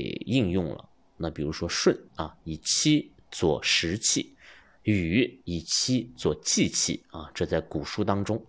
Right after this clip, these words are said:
都是有记载的。那么到了汉代啊，我们的这个漆器啊，就发展到了巅峰的时期，它的工艺极其的精湛，制作呢也十分的考究啊，当然只能是当时的这个贵族才能够用了啊，比如说像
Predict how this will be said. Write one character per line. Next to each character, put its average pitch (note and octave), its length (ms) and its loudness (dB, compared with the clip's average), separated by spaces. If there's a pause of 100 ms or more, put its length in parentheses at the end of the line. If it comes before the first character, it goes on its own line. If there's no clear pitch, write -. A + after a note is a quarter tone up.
都 - 100 -4
是 E2 140 -2
有 - 300 -4
记 - 140 -4
载 - 220 -4
的。 - 60 -20 (1120)
那 C#3 100 4
么 C#3+ 80 6
到 D3 120 2
了 C3+ 80 2
汉 F3 320 2
代 - 220 -2 (200)
啊， E2 120 0
我 D#2 100 -4
们 D#2 160 -2
的 F2+ 80 4
这 E2+ 120 -2
个 E2 100 -2
漆 - 240 -2
器 B2 200 0
啊， D2+ 120 0 (120)
就 E2 140 -4
发 F#2+ 300 0
展 C2+ 200 -4
到 D2 120 -6
了 C#2 160 -14
巅 A2 240 4
峰 G#2+ 160 0
的 A2+ 60 0
时 - 200 -6
期， - 300 -6 (400)
它 - 120 0
的 F2 100 -2
工 A#2+ 240 4
艺 A2+ 160 2
极 D#3+ 300 2
其 F#3 200 -2
的 F2 80 -4
精 F#2 260 -2
湛， - 160 0 (220)
制 G2 180 0
作 E2 200 0
呢 C#2+ 100 -10 (120)
也 - 140 -8
十 - 340 -2
分 A2+ 180 0
的 G2+ 80 0
考 D2 300 -2
究 E2 280 -2 (580)
啊， F2 120 0
当 G3+ 180 6
然 B3 240 2
只 - 400 0
能 F2 200 2
是 - 160 6
当 A2 240 4
时 - 140 -4
的 - 100 2
这 F2 100 -4
个 E2 120 -4
贵 G#2+ 220 4
族 D#2+ 140 -4
才 - 140 -6
能 D2+ 120 -4
够 D#2+ 80 0
用 E2+ 180 2
了 - 80 -10
啊， D2+ 220 -6
比 D#2+ 80 -6
如 D2+ 100 -4
说 E2+ 180 0
像 D2+ 280 -4